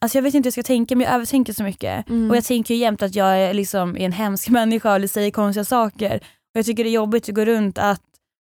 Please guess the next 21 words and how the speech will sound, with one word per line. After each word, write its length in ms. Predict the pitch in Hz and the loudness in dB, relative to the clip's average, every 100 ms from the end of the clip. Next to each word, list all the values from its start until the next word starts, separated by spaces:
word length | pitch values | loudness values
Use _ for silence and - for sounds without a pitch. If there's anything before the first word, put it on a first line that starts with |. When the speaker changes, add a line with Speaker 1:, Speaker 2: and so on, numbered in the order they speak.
| _ _ | _ _
Speaker 1:
ja, 80 | - | 2
men 120 | 262 | 2
tänka 460 | - 294 233 - 285 | 2 2 2 0 -2
så 120 | 233 | 0
mycket 340 | 190 - 202 | -2 -2 -6
på 280 | 190 190 180 180 | 0 2 2 0
så 140 | 214 | 0
mycket 260 | 208 214 - | -2 -2 -2
saker. 680 | 247 190 - - - 220 214 _ _ _ - | 2 0 -2 -8 -4 -6 -6 _ _ _ -6
Eh, 380 | 208 196 190 185 | -2 2 2 0
och 80 | 208 | 2
jag 180 | 220 220 | 2 2
vill 140 | 226 | 0
typ 200 | 220 208 | -2 -2
bara 180 | 208 190 | 0 0
så 120 | - | 0
här, 340 | 185 170 170 - | 0 0 -2 -2
inte 260 | 202 214 | -4 -4
signa 400 | 202 240 214 185 | -2 0 0 -2
ut 480 | - 277 208 175 - | 2 2 2 -4 -10
kanske 320 | - 180 170 | -4 -4 -4